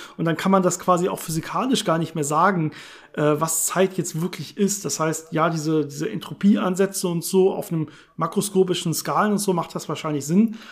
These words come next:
Aber wenn man dann irgendwie näher reinge-, mehr reingeht in die Quantenmechanik und so, da ist es wirklich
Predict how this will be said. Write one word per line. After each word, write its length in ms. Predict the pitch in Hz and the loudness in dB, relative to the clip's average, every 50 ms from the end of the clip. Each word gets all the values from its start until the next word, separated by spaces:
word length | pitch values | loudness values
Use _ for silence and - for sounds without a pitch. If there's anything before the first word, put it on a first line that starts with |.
| - - _ - | -20 -20 _ -6
Aber 220 | - 151 156 147 | -2 0 0 2
wenn 80 | 151 170 | 2 2
man 100 | 170 165 | 2 2
dann 100 | 165 175 | 0 -2
irgendwie 260 | - 180 147 156 165 165 | -2 -6 -4 -4 -2 -2
näher 240 | 165 165 170 170 | 0 2 2 2
reinge-, 440 | 156 139 160 180 185 190 175 190 208 | 2 2 0 0 0 0 -2 -2 -4
mehr 220 | 196 175 170 156 151 | 0 0 0 2 2
reingeht 460 | 170 185 185 170 180 180 175 180 - | 2 2 2 2 2 0 0 0 -2
in 140 | 190 170 160 | -2 -2 -2
die 60 | 151 | -4
Quantenmechanik 680 | - - 180 208 240 170 - - 165 165 160 170 - | -2 -2 -4 -2 -2 -6 -4 -2 -2 -2 -2 -2 -4
und 100 | - 151 | -6 -6
so, 260 | - - 165 160 165 151 | -6 -2 -2 -2 0 0
da 180 | 156 151 160 | 0 0 -2
ist 220 | 190 - - - - | -2 -6 -8 -10 -8
es 180 | 170 - - | -8 -8 -8
wirklich 480 | 170 165 - 180 - - - - - | -10 -8 -6 -8 -8 -8 -16 -20 -20